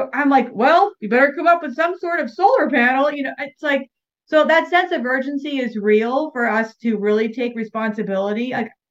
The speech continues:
Mother Earth doesn't need prayers. She can take care of herself. We're the ones that need the prayers. My constant prayer is for healing for the hearts and minds of the humans, of the two-leggeds. Okay?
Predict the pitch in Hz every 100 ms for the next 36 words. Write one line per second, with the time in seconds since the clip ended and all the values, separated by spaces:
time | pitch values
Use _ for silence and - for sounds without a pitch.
0 | - 349 466 269 302 330 240 208 196 196
1 | 196 196 208 185 104 - _ _ - -
2 | 240 339 208 208 208 202 208 202 180 180
3 | 208 165 - _ _ _ _ _ _ _
4 | 214 381 359 220 196 190 180 180 180 170
5 | - 175 - 175 196 254 294 285 254 262
6 | 262 220 220 220 214 214 196 165 - -
7 | _ _ _ _ _ _ _ 226 208 185
8 | 175 240 269 277 277 277 _ 214 208 202
9 | 190 190 190 190 185 240 254 277 247 202
10 | 180 175 170 170 _ _ 180 170 175 185
11 | 160 147 - - 180 - - 233 220 190
12 | 175 117 - _ _ _ _ _ _ _
13 | _ 196 - 190 202 208